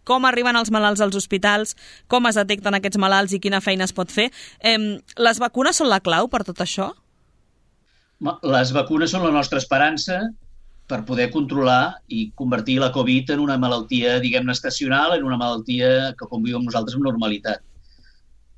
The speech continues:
Speaker 2: Per tant, les estem esperant amb candeletes. També és veritat que hem de tornar a ser pacients, perquè no és gens fàcil que arribin a, a poder vacunar un percentatge important de la població. En tenim permesos, per tant,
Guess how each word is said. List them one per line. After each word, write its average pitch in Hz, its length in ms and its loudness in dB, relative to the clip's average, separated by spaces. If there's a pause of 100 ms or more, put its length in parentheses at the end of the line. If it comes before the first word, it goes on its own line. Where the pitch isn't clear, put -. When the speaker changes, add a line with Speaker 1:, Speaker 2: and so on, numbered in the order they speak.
Speaker 2:
Per 113 160 2
tant, 120 240 0 (880)
les 113 160 -4
estem 127 200 0
esperant 131 280 2
amb 147 120 -2
candeletes. 131 840 -2 (340)
També 131 160 -4
és 139 80 -4
veritat 151 320 -2
que 160 80 -4
hem 160 80 -8
de 156 140 -4 (220)
tornar 160 280 -4
a 151 80 -4
ser 160 160 -4
pacients, 131 680 -4 (400)
perquè 113 320 -4 (100)
no 127 240 0
és 143 160 2
gens 135 240 -2
fàcil 190 460 0 (240)
que 139 100 -4
arribin 123 560 0
a, 127 100 0 (520)
a - 100 -12
poder 123 240 0
vacunar 131 320 0
un 131 120 -2
percentatge 123 480 -2
important 113 320 -2
de 117 100 0
la 107 100 0
població. 107 540 -2 (800)
En 101 120 -6
tenim 139 200 2
permesos, 143 600 0
per 107 160 -8
tant, 127 220 -2